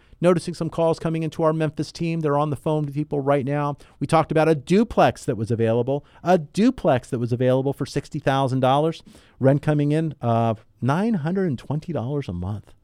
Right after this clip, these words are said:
That's not gonna last, people. May already be gone. I don't know. But you give a call about the duplex,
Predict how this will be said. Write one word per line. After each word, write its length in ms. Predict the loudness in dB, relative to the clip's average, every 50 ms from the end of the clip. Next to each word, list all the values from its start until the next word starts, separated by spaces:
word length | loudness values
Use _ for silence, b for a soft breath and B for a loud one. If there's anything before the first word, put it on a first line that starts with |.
| b b b b b b b
That's 200 | -8 -6 -6 -4
not 140 | -4 -4 -2
gonna 140 | -2 -4 -2
last, 320 | -2 -2 -4 -4 -6 -6
people. 340 | -8 -10 -8 -8 -8 -8 -4
May 160 | -4 -2 0
already 200 | 0 0 -2 -2
be 80 | -4 -8
gone. 280 | -10 -8 -6 -6 -6
I 120 | -6 -6 -6
don't 180 | -6 -4 -6
know. 300 | -6 -6 -6 -8 -8 -10 -14 b b b b b b b b b
But 120 | -10 -8
you 60 | -4 -4
give 140 | -2 -2
a 40 | -2
call 240 | -2 0 0 0 0
about 240 | 0 0 0 0 0
the 80 | -2
duplex, 580 | 0 0 0 0 2 0 0 0 -2 -6 -14